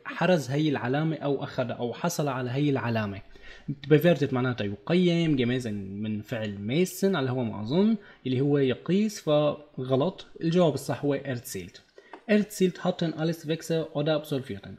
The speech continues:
Allerdings gibt es keinen einfachen Ursache und Wirkung. Ursache und Wirkung معناتها السبب والأثر، إنه الشيء. فهون ما دام في عندك und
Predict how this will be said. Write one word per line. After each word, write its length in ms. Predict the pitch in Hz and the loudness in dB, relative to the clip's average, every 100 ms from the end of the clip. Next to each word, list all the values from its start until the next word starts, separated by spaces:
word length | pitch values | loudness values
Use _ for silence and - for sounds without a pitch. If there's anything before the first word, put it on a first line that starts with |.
| _ | _
Allerdings 480 | 220 240 151 165 185 151 | 4 6 4 2 -2 2
gibt 260 | 160 196 - | 4 4 0
es 120 | 160 - | -6 -6
keinen 440 | 160 180 180 151 | -2 2 0 0
einfachen 720 | 143 185 - 165 160 - 202 208 _ _ - | 0 0 0 -2 0 0 0 -2 _ _ -4
Ursache 720 | 131 127 156 165 - 175 170 _ | -2 0 0 0 0 -2 -2 _
und 320 | 156 185 147 | 0 0 0
Wirkung. 440 | 123 110 - 107 - _ _ _ | -2 -2 -4 -8 -10 _ _ _
Ursache 460 | - 131 180 208 220 | -4 2 2 2 2
und 220 | 190 175 | 2 2
Wirkung 340 | 190 190 190 160 | 2 2 2 2
معناتها 340 | 135 139 123 | 0 -2 -4
السبب 480 | - 156 156 160 135 | -8 -4 -2 -4 -2
والأثر، 520 | 156 180 127 104 - - | -4 -4 -6 -8 -10 -8
إنه 160 | 131 | -8
الشيء. 360 | 127 - 131 107 - - - - _ | -6 -6 -6 -8 -12 -20 -20 -20 _
فهون 520 | 143 131 214 202 233 - - - - _ _ _ _ _ _ _ _ _ _ _ _ _ _ 143 | 2 6 6 6 2 -4 -16 -20 -20 _ _ _ _ _ _ _ _ _ _ _ _ _ _ 0
ما 140 | 139 | 2
دام 200 | 139 175 | 4 2
في 140 | 160 127 | 2 0
عندك 280 | 143 123 - - _ _ - | 2 0 -4 -14 _ _ 4
und 400 | 170 240 208 | 6 6 2